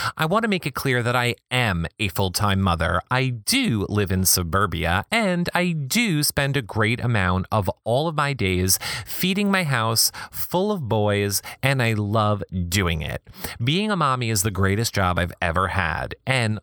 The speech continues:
I love being at home with my boys. However, just being a housewife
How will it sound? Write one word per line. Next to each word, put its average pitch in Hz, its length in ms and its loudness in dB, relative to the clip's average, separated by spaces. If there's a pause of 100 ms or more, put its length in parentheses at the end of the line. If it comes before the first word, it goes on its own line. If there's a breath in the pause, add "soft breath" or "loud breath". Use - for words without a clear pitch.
I 135 200 0
love 143 440 -2
being 107 240 0
at 90 120 2
home 87 260 2
with 123 260 0
my 82 100 -2
boys. 78 600 0 (360 loud breath)
However, 139 500 0 (180 loud breath)
just 143 240 0
being 214 200 0
a 170 40 2
housewife 135 480 2